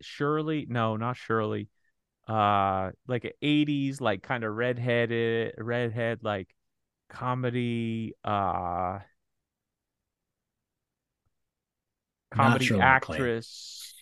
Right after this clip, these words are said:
Speaker 1: No, uh, God damn it. It's gonna, I'm, I'm trying to look it up right now. Um,
Speaker 2: Eighties redhead comedy actress.
Speaker 1: Yeah, she's in, or maybe she wasn't. Maybe I'm, maybe I'm making this up because I'm on,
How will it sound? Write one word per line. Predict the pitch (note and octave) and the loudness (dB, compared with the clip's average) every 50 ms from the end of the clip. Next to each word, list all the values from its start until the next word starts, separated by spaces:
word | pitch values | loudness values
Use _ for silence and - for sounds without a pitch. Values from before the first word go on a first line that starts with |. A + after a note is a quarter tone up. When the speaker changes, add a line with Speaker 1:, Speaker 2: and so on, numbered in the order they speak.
| - _ _ _ _ _ _ _ _ - - | -20 _ _ _ _ _ _ _ _ -8 -4
Speaker 1:
No, | B2 C3 C3 B2+ B2+ B2+ B2+ B2 B2 A#2+ A#2+ A#2+ A#2 A2+ G#2+ - - - | -2 0 2 2 4 4 4 6 6 6 6 6 6 6 4 2 2 2
uh, | A2 A#2 A2+ A2 A2 G#2+ G2+ G2+ G2+ - F#2+ G2 - _ _ _ _ _ _ _ _ _ _ _ _ _ _ _ _ _ _ _ - | 2 6 6 6 6 6 6 6 4 2 0 -4 -8 _ _ _ _ _ _ _ _ _ _ _ _ _ _ _ _ _ _ _ -8
God | F3+ F3+ F3 D3 - | -4 -2 -2 -2 -2
damn | - B2 A#2+ A#2+ A#2 | -2 -2 -2 -2 -2
it. | A#2 A2+ - _ _ _ _ | -4 -6 -8 _ _ _ _
It's | - C3 - - | -12 -12 -12 -8
gonna, | - D3 C#3 C3 A#2 A2+ - | -6 -4 0 0 0 2 2
I'm, | A2 A#2 A#2 A2 G#2 - _ _ _ _ - - | 0 0 0 -2 -6 -8 _ _ _ _ -8 -2
I'm | - A#2 A#2+ | -2 -2 -2
trying | - - F3+ E3+ D#3+ C#3+ | 2 4 6 6 8 6
to | B2 | 4
look | A#2 A2 A2+ G2+ | 2 0 -2 0
it | G#2+ G#2 | 0 2
up | A2 G2 - - | 2 0 0 0
right | G2 G2 F#2 F#2+ | -2 -2 0 -2
now. | G2+ G2+ G2+ G2+ G2+ G#2 _ _ _ _ _ _ _ _ _ _ _ _ _ _ _ - | -4 -4 -4 -4 -6 -6 _ _ _ _ _ _ _ _ _ _ _ _ _ _ _ -4
Um, | A2+ G#2+ G2+ G2 G2 G2 F#2+ F#2 F2 F2 F2+ G2+ G2+ - _ _ _ _ _ _ - | -2 0 2 2 2 2 0 -2 -4 -8 -10 -10 -12 -16 _ _ _ _ _ _ -18
Speaker 2:
Eighties | - A#2 A#2 B2 B2+ B2+ D3+ C#3 C#3 C3 A2+ G2 | -12 -8 -6 -6 -4 -2 -2 -2 -2 -4 -4 -8
redhead | F#2+ G2 G#2 G2+ G2+ G#2+ G#2+ - - - G2 G2 G2 F#2+ F#2 - | -8 -8 -6 -6 -6 -6 -6 -8 -10 -10 -8 -8 -8 -10 -12 -14
comedy | - - - F#2+ F#2 F#2+ G#2 G#2+ A2 G#2 G2 - - _ - | -14 -12 -10 -10 -8 -8 -8 -8 -8 -8 -8 -10 -12 _ -16
actress. | - - - - - - - - - - - - - | -16 -16 -16 -18 -20 -18 -14 -14 -14 -14 -14 -6 0
Speaker 1:
Yeah, | A2+ A2 G#2 F#2+ F#2 F#2+ | 4 4 6 4 4 2
she's | - - - F#3 G3 G3 G3+ | -2 -6 -4 -2 -2 -2 -4
in, | - - G#3 A#3 A#3+ A#3 A3+ G#3 - | -4 -2 0 0 2 0 0 -2 4
or | - D3 D3+ | 8 8 8
maybe | D3 D3+ F#3 A3 A#3+ B3+ | 8 8 4 4 4 2
she | A3+ - - E3 | -2 -2 -4 0
wasn't. | D3+ F#3+ G#3 D#3 A2+ G#2+ F2 - - - | 4 4 4 4 2 -2 -8 -10 -8 -4
Maybe | A2+ B2+ C#3+ D3 D3 C#3 | -2 -2 0 0 0 0
I'm, | C#3 C3+ C3+ B2+ B2 A#2+ A2+ G2+ - | 0 0 0 -2 -2 -4 -6 -8 -6
maybe | A2 A#2+ C3+ D3 D3+ | -2 -2 0 0 0
I'm | D3+ C#3 B2+ | 0 0 0
making | B2 B2 A#2+ A2 A2+ A2+ A2 | 0 -2 -2 -2 -4 -4 -2
this | G#2 G#2 - - | -4 -4 -2 0
up | F#2+ F2 E2 - - | 0 0 0 -2 -4
because | - F#2+ - - G#2+ G2+ G#2+ | -10 -10 -4 -4 -4 -2 -2
I'm | G2+ G2 G2+ | -2 -2 -2
on, | G#2 G#2 G2+ G2 G2+ G2+ G2 F#2+ F2+ | -2 -2 0 -2 -2 -2 -4 -6 -8